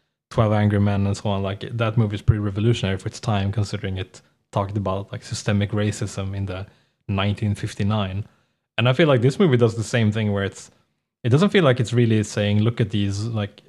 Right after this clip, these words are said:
weirdos or these cowards who are going away from war." It feels like it go-, comes away with being very much about sort of wanting to treat people and wanting to show that there are, like,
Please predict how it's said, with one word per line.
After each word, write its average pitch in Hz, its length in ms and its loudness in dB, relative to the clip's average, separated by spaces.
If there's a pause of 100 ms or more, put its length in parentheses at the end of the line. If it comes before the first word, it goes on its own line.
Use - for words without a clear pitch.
(460)
weirdos 101 720 0
or 107 40 -2
these 95 180 -4
cowards 101 560 0
who 113 80 -2
are 98 40 -4
going 98 280 0
away 98 220 -2
from 98 220 -2
war." 95 280 -2
It 101 100 -6
feels 151 220 2
like 120 100 2
it 107 120 -2
go-, 127 260 -2
comes 110 300 2
away 98 360 -2
with 95 220 -8 (160)
being 98 240 -2
very 95 180 -4
much 98 180 -6
about 98 300 -8 (540)
sort 110 120 2
of 101 140 2
wanting 110 540 4
to - 120 -16
treat - 400 -4
people 101 360 -2
and 98 120 -2
wanting 107 320 0
to 104 80 2
show 98 260 -2
that 98 320 -10 (520)
there 101 160 0
are, 113 200 2
like, 95 320 -8